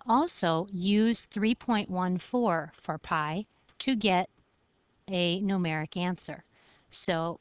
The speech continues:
if we went ahead and did that, we would have one forty-four times three point one four. And that would give us four hundred fifty-two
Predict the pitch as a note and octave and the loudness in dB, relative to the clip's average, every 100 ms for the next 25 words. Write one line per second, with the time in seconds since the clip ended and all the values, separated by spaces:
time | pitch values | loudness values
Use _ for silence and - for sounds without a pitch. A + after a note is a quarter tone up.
0 | - F3+ F3+ F3 F#3+ G3 F3 F#3 F3+ F3 | -10 -6 -4 0 0 0 -2 0 0 0
1 | C#4+ G#3 E3 F3+ F3+ F3 E3 E3+ D#3 E3 | 0 0 -2 -2 -2 -2 0 -2 0 -2
2 | D#3+ E3+ G3 G3+ A#3+ C#4 - D#3+ D#3 E3+ | -2 -4 -2 0 0 -2 -4 -4 -2 -6
3 | _ _ _ _ _ - F#3+ F3+ F3+ F#3+ | _ _ _ _ _ -4 0 0 0 0
4 | - - _ - F#3+ E3+ - F#3 E3+ F#3+ | -2 -4 _ -8 -4 -2 -2 -2 -2 -4
5 | E3 D#3+ D#3+ - D#3 F3 - _ _ - | -6 -6 -6 -8 -12 -12 -18 _ _ -20
6 | - - _ - F3 D#3+ D#3+ D#3+ E3+ F3+ | -20 -20 _ -6 -4 -2 -2 0 0 0
7 | F3 E3 E3 E3 D#3+ F3+ - - _ - | -6 -4 -4 -4 -6 -6 -6 -10 _ -20
8 | - F#3 F3 D#3+ G3+ G3+ G#3 G#3 G#3 - | -6 -2 -2 0 0 0 0 0 -2 -6
9 | - F3 F3 - F3 E3 D#3+ _ - - | -6 -6 -6 -8 -6 -6 -8 _ -6 0
10 | A3 A3 A3 | 2 4 2